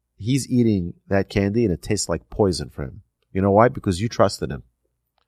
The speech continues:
He's sitting under that table. He's not enjoying one drop of that candy. You know what you do? You get all the kids together,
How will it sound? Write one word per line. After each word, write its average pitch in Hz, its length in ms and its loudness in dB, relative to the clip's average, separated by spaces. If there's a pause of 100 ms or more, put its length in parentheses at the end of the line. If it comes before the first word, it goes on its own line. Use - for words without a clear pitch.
(1040)
He's 214 160 2
sitting 180 240 6
under 151 160 6
that 127 160 4
table. 117 280 2
He's 143 100 0
not 143 140 2
enjoying 107 380 2
one 120 200 0
drop 107 260 4
of 92 60 -6
that 90 180 -2
candy. 71 360 -8 (800)
You 127 80 4
know 151 40 8
what 165 80 8
you 151 40 6
do? 131 100 0
You 135 60 6
get 131 140 6
all 151 240 6
the 170 100 0
kids - 240 -2
together, 95 440 -2